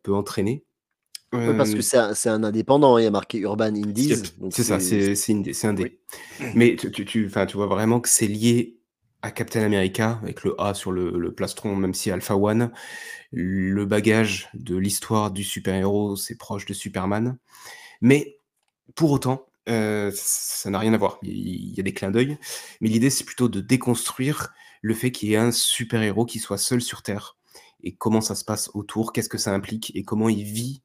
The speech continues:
Speaker 1: son, son mythe, comment il crée son mythe.
Speaker 3: C'est ça, et on rentre surtout dans l'histoire par un personnage, euh, enfin, le personnage p-, principal, en fait, c'est pas forcément ce super-héros.
Speaker 2: Ah,
Speaker 1: C'est
Speaker 2: tu
Speaker 1: ça.
Speaker 2: l'as lu aussi, Benoît ?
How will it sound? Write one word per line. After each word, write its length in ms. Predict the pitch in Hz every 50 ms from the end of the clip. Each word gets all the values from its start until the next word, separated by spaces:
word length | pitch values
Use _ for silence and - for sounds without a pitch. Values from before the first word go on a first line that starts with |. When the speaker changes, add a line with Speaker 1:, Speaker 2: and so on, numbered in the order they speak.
| _
Speaker 1:
son, 1080 | _ - - - - - 92 95 95 92 90 87 85 85 85 85 87 92 95 95 95 90 - 110 _ _ - - - - - - _
son 220 | - - - 95 98
mythe, 360 | 95 90 - - - - - _ _ _ - _
comment 200 | - 107 98 104
il 160 | 98 95 98
crée 280 | - - - - 120 123
son 160 | - - -
mythe. 340 | - - - - - - _ _ _ _ _ _ _ _ _ _ _ _ _ -
Speaker 3:
C'est 80 | 110
ça, 220 | 107 - 104 107 -
et 80 | - 95
on 140 | 95 92 107
rentre 300 | 104 110 104 - - -
surtout 500 | - - 101 - - 127 123 120 117 113
dans 140 | 107 110 107
l'histoire 420 | 104 98 - - - 123 123 -
par 220 | - 101 85 87
un 160 | 90 87 90 87
personnage, 720 | - - 104 - - - 95 95 98 98 98 90 87 90
euh, 380 | 90 90 90 87 87 87 87 82 - - - - - - _ _
enfin, 120 | 85 67 - - -
le 220 | 107 113 117 117 107
personnage 400 | - 123 - - 120 113 - -
p-, 60 | - - _
principal, 560 | - - 113 110 - - - 98 - 139 143
en 80 | 120 98
fait, 200 | - 123 120 -
c'est 160 | - 95 - -
pas 240 | 104 101 98 98
forcément 600 | 92 - - 87 - - 98 95 107 120 120 110
ce 200 | 95 - - 110
super-héros. 520 | - - - - 107 104 104 90 82 85 - _
Speaker 2:
Ah, 640 | _ _ _ _ _ _ _ _ _ _ - - -
Speaker 1:
C'est 120 | - -
Speaker 2:
tu 60 | 120 110
Speaker 1:
ça. 100 | - 127
Speaker 2:
l'as 40 | 131
lu 100 | 165 190
aussi, 220 | 175 - - 151
Benoît ? 340 | 123 113 107 104 92 85 -